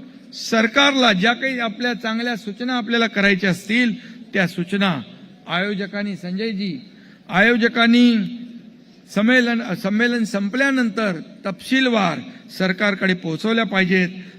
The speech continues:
त्या मान्य करून घेण्यासाठी त्याचा पाठपुरावा देखील केला पाहिजे आणि खऱ्या अर्थाने सरकार म्हणून आम्ही कुठेही कमी पडणार नाही.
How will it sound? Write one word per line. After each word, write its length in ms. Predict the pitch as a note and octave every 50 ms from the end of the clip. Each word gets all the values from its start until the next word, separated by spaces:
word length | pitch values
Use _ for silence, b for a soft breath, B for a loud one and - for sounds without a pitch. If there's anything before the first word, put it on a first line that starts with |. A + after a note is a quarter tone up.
| B B -
त्या 120 | G3 G3
मान्य 340 | F3+ E3+ F3 F#3+ G#3 G#3 G#3
करून 300 | F#3 G3+ G3 G3 G3 F#3+
घेण्यासाठी 800 | E3+ F3 F3+ F#3+ F#3+ F3+ F3+ F3+ F3+ F3+ F3+ F3 E3 D#3+ - - B B B B -
त्याचा 220 | E3+ F3 D#3 F#3
पाठपुरावा 640 | F3+ F3+ - E3+ E3+ - - - F#3 F3+ F#3+ G#3 A3 A3+
देखील 340 | G3+ F#3+ F3+ - F#3 F3+ F3 -
केला 200 | F3+ E3+ E3+ E3
पाहिजे 520 | D#3+ - D#3+ D#3+ D3+ D3 D#3 D3+ D3+ D3 - B B B B B B -
आणि 160 | D#3+ F3 E3+ -
खऱ्या 260 | - D#3 E3+ F3+ F3+
अर्थाने 600 | F3 D#3+ - F3+ F#3 F#3+ G3+ G#3 G#3+ G#3 F3+ - B B B B - - -
सरकार 400 | F3+ F3 F3 - G#3 G#3 G3+ G3
म्हणून 420 | F#3 F#3 G3+ A3 A#3+ A#3+ A3 F#3 - - - - - -
आम्ही 180 | G3 G#3 A3+ A3+
कुठेही 400 | - - G3+ F3 A#3 A#3+ B3+ B3+
कमी 240 | A3 A#3+ A#3 B3+ B3+
पडणार 420 | B3 B3 A3+ G3+ A3 B3 C4 C4
नाही. 460 | B3+ B3 A#3 G3+ E3+ - - - -